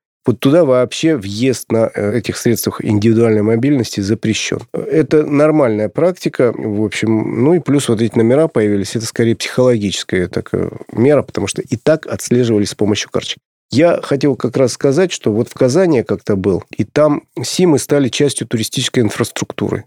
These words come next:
Ты берешь самокат, берешь какую-то экскурсию, причем это сейчас в электронном виде, в аудио виде, и едешь по городу,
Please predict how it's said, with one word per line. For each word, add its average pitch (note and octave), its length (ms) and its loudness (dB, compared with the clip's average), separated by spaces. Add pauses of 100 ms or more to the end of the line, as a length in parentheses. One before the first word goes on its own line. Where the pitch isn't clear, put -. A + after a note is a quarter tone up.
(120)
Ты C#3 120 2
берешь B2 340 2
самокат, B2+ 720 0
берешь B2 520 0
какую-то A2 800 -2
экскурсию, E3+ 600 0
причем A#2 380 0
это G2 340 -4
сейчас - 300 -2 (200)
в G2+ 80 0
электронном G2+ 640 2
виде, C#3 300 2
в G2 420 -2
аудио G2+ 320 2
виде, D#3+ 300 -2
и E3+ 180 -4
едешь C#3 460 0
по A2+ 100 0
городу, C3 480 2